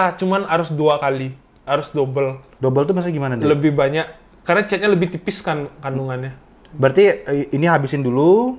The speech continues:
Speaker 2: eh, ini, ini banyakin, baru
Speaker 1: Oh.
Speaker 2: blok gitu?
Speaker 1: Iya, kalau kamu mau blok.
Speaker 2: Oh,
Speaker 1: Bloknya itu
Speaker 2: gitu.
Speaker 1: pakai yang gini-gini nih, lebih cepet ya.
Speaker 2: Oke,
Speaker 1: Ada yang
Speaker 2: oke,
Speaker 1: tipis
Speaker 2: oke.
Speaker 1: banget, yang nggak ada ginian, jadi jadinya kayak kamu ngasih bayangan aja. Tapi mana kalian tuh?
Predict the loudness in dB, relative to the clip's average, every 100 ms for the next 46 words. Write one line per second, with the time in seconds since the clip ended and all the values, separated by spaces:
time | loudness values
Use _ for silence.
0 | -8 -2 -2 0 2 2 2 -2 -2 -2
1 | -2 -8 -14 -4 0 0 2 0 0 -6
2 | -8 -14 0 2 4 2 0 0 0 0
3 | 2 2 0 -12 -8 0 2 2 2 2
4 | 0 -2 -2 -4 -4 -6 -8 -8 -10 -10
5 | -8 -4 -4 -4 -6 -6 -10 -12 -20 _
6 | -20 -16 -14 -12 -12 -8 -4 2 6 6
7 | 6 2 0 2 2 4 4 4 2 2
8 | 0 2 2 2 2 2 2 0 0 0
9 | 0 -2 -4 -6 0 2 2 -2 -2 0
10 | 2 2 0 -2 -2 0 2 2 -2 -18
11 | -20 _ 4 6 4 2 -2 -2 -2 -2
12 | -4 -8 -12 -12 -10 -10 -10 -10 -10 -12
13 | -14